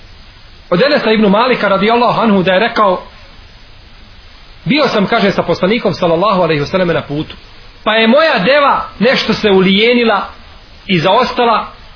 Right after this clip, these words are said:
iza karavane. Pa je poslanik, sallallahu alejhi ve selleme, pričekao dok sam došao do, znači, tog zadnjeg dijela karavane,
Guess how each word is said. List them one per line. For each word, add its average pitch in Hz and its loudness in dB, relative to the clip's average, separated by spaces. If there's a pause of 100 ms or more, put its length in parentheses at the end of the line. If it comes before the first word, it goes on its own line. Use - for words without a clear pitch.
(120)
iza 185 0
karavane. 151 -2 (760)
Pa 277 0
je 302 0
poslanik, 294 0
sallallahu 233 0
alejhi 226 2
ve 214 0
selleme, 226 0
pričekao 214 0 (880)
dok 202 -2
sam 190 -2 (260)
došao 240 2
do, 170 0
znači, 190 -2
tog 190 0
zadnjeg 214 0
dijela 196 0
karavane, 185 0